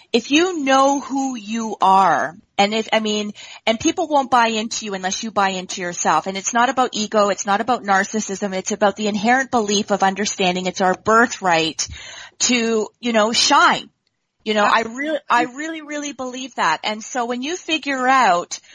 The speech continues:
what it is that makes you your happiest, what it is that makes you your most driven, what it is that makes you your most contented and fulfilled, um, and you, you throw that stuff out there and, and, you know, you just share it, share it, 'cause it's all about sharing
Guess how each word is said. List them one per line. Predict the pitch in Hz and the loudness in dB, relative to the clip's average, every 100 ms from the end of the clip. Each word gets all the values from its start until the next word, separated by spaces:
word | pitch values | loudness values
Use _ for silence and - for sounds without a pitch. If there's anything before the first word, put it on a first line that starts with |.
| - | -20
what | 208 226 254 | -4 2 2
it | 262 | 2
is | 262 240 190 190 | 0 2 0 0
that | 214 185 | -2 -2
makes | 208 220 - | -2 -2 -2
you | 240 | -2
your | 214 196 | -2 -2
happiest, | 196 208 202 - 175 147 - | 2 4 2 0 -4 -4 0
what | 214 | 0
it | 233 | 2
is | 233 226 | 0 0
that | 214 | -4
makes | 202 196 - | -4 -4 -2
you | 220 208 | -2 -4
your | 202 190 | -4 -2
most | 190 190 190 - | 0 0 -2 -2
driven, | 202 202 202 160 160 | 2 2 2 0 0
what | 190 | 0
it | 226 | 2
is | 226 226 | 0 0
that | 202 | -2
makes | 202 190 226 | -2 -2 -2
you | |
your | 202 190 | -2 -2
most | 196 196 196 | 0 0 -2
contented | - 190 - 208 202 185 | -6 -6 0 0 0 -4
and | 180 170 | -4 -8
fulfilled, | 180 - 220 190 170 - - - - - | -10 2 4 6 4 -2 -16 -16 -6 2
um, | 196 190 185 185 - | 4 4 2 -4 -4
and | 208 214 | -4 -4
you, | 233 247 220 _ - | -4 -6 -8 _ -12
you | 220 233 196 - | -6 -6 -8 -14
throw | - - 247 320 | -12 -2 2 4
that | 294 233 - | 4 2 0
stuff | - 226 - | 0 0 2
out | 220 269 | 2 2
there | 214 156 | 0 0
and, | 175 185 | -2 -6
and, | 202 202 | -8 -4
you | |
know, | 208 | -2
you | 190 202 | -2 -4
just | - 233 - - | -2 -2 -2 -4
share | - - 269 339 | 0 4 4 6
it, | 196 | 2
share | - 254 277 | 0 0 2
it, | 214 | 0
'cause | 220 | -2
it's | 262 | 0
all | 294 330 | 4 4
about | 302 220 208 | 4 2 2
sharing | - 302 359 370 147 120 | 2 2 2 2 -2 -4